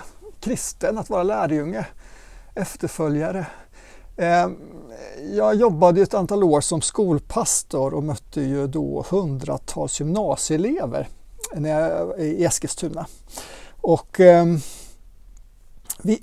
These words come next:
efter en lektion så, så drabbades jag av två meningar som kom till mig. Det ena var en fråga och det andra var ett svar.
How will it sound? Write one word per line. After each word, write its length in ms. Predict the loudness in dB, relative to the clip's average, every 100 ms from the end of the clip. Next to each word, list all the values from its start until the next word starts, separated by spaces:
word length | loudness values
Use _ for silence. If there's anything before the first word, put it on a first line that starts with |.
| -4
efter 440 | -2 0 0 0
en 220 | 2 2 2
lektion 1000 | 0 -4 -10 -4 -2 -2 -4 -6 -8
så, 380 | -8 -6 -6 -8 -8
så 200 | -4 -4
drabbades 960 | 0 0 0 -4 -4 -4 -4 -6 -4
jag 120 | -4
av 60 | -4
två 760 | -8 -10 -4 -2 -2 0 2
meningar 800 | 2 2 0 0 -2 -2 -4 -6 -10 -20 -20 -20 -18 -8
som 240 | -4 -4
kom 200 | -2 -4
till 320 | 0 0 0
mig. 140 | -2 0
Det 60 |
ena 160 | 0 2
var 100 | 2
en 80 | 0
fråga 680 | 2 6 8 8 8 6 4 2
och 140 | 0
det 100 | 2
andra 460 | 2 2 0 -2 -2
var 280 | 0 -2 -4
ett 180 | -6
svar. 720 | -6 -4 0 4 4 4 -4